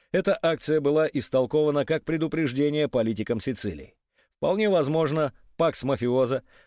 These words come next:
подходит к концу. Парадокс нынешнего периода в истории Сицилии состоит в том, что если Коза Ностра снова откроет пальбу,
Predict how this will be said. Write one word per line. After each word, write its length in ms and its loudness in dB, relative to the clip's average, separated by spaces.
подходит 500 0
к 60 -20
концу. 480 -2
Парадокс 420 0
нынешнего 540 -2
периода 480 2
в 80 0
истории 380 0
Сицилии 480 -2
состоит 440 -4
в 80 -14
том, 240 0
что 180 -2
если 340 0
Коза 320 0
Ностра 480 0
снова 540 0
откроет 540 0
пальбу, 440 2